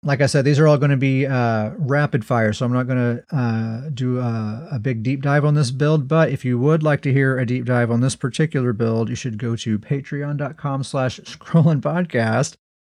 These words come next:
uh, and listen to the most recent Booncast. I, I talk about this build pretty in-depth over there, um, but I'll give you the important details here.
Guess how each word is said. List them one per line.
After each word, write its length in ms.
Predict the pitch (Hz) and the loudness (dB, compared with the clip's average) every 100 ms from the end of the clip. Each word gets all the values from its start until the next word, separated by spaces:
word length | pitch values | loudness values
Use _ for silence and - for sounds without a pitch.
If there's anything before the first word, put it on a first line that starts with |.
| _ _ _ | _ _ _
uh, 220 | 170 131 127 | -2 0 0
and 80 | 127 | 0
listen 240 | 139 160 | 0 2
to 100 | 151 | 0
the 80 | 131 | 0
most 260 | 139 151 - | 2 2 2
recent 340 | 143 165 147 | 0 0 0
Booncast. 760 | 131 160 202 160 110 98 98 - | 2 4 2 2 0 0 -6 -4
I, 200 | 113 127 | -4 -2
I 20 | |
talk 240 | 127 127 123 | -2 0 0
about 260 | 113 131 | 0 0
this 120 | 135 123 | 0 -2
build 260 | 131 131 | 0 -2
pretty 360 | - 143 139 135 | -2 -2 0 0
in-depth 520 | 135 143 131 147 - | 0 2 2 0 -4
over 300 | 151 117 107 | -6 -4 -2
there, 580 | 104 104 98 95 98 117 | -2 -2 -2 -4 -6 -6
um, 300 | 117 107 101 | -4 -4 -4
but 260 | 120 160 131 | 0 2 2
I'll 160 | 131 127 | 0 -2
give 140 | 135 | -2
you 40 | 135 | 0
the 100 | 127 | 0
important 380 | 120 131 139 | 0 -2 -2
details 400 | 120 127 120 110 | -2 -2 -2 -4
here. 400 | - 135 139 139 | -4 -4 -4 -4